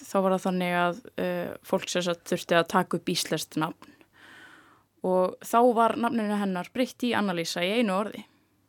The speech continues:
Hún hét Annelíse og Pessel og var breytt í Anna Lísa Magnúsdóttir. Og pabbi hennar látinn,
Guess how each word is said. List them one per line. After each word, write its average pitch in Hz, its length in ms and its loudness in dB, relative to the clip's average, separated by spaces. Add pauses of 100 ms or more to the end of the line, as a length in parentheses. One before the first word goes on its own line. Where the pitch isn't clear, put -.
(100)
Hún 196 180 0
hét 196 160 4
Annelíse 175 580 -2 (1300)
og - 160 -10
Pessel 196 420 0 (840)
og 196 260 2 (260)
var 196 180 0
breytt 185 240 -2
í 190 80 2
Anna 196 200 2
Lísa 175 200 0
Magnúsdóttir. - 640 -2 (760)
Og 190 220 4
pabbi 202 460 6
hennar 180 240 0 (400)
látinn, 180 400 0